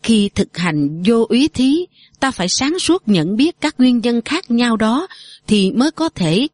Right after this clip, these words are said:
chọn được phương thức thích hợp để giúp đỡ, cứu họ thoát ra khỏi sự bất an sợ sệt. Hơn thế nữa, bản thân ta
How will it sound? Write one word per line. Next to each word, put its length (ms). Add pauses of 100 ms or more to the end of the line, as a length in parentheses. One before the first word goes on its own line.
chọn 320
được 200
phương 200
thức 260
thích 180
hợp 300
để 80
giúp 280
đỡ, 260 (680)
cứu 220
họ 380 (120)
thoát 240
ra 220
khỏi 280
sự 320
bất 260
an 300
sợ 300
sệt. 260 (2250)
Hơn 380
thế 180
nữa, 460 (600)
bản 240
thân 220
ta 400